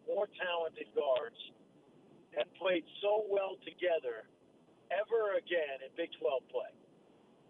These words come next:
That's a heck of a statement. I'm not saying they're the three most talented guards to ever play together, but they might be. And I think we need to tip their, tip our cap to them and say, "Hey, thank you. That was as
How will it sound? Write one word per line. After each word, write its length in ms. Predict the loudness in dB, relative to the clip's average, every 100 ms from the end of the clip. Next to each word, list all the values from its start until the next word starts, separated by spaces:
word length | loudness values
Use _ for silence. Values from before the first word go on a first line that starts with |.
| -8
That's 140 | -4 0
a 60 | 0
heck 160 | 0
of 80 | -2
a 80 | -4 0
statement. 320 | 0 0 -2
I'm 80 | 2
not 160 | 2 2
saying 260 | 4 4 4 0 -12 -4 -4 0
they're 160 | 0 0
the 140 | -2
three 240 | -4 -6 2
most 240 | 2 2 -2
talented 400 | -4 -2 -4 -6 -8 0
guards 320 | 4 4 2 -4
to 100 | -2 0
ever 160 | 0 -2
play 160 | 0 0
together, 560 | 0 -4 -2 -2 -4 -10 -20 -20 -20 -20 -20 -20 -16 -2
but 160 | 0
they 160 | 0 0
might 240 | 2 0
be. 240 | -2 -8 -12 -20 -8
And 80 | -4
I 140 | -2
think 160 | -2 -2
we 160 | -2 0
need 160 | -2
to 80 | -6 -16 -20 -2
tip 120 | -2 0
their, 160 | -2 0
tip 160 | 0 0
our 160 | -2 0
cap 240 | 0 0 -2
to 120 | 0 0
them 100 | -2
and 60 | 0
say, 160 | 2 4 2 -2 -20 -20 -20 -20 -6
"Hey, 380 | -2 0 -2 -8 -20 -20 -20 -4
thank 240 | 0 0 -2
you. 220 | -2 -2 -6 -10 -12 -14 -8 -2
That 160 | 2
was 160 | 2 0
as 80 | -2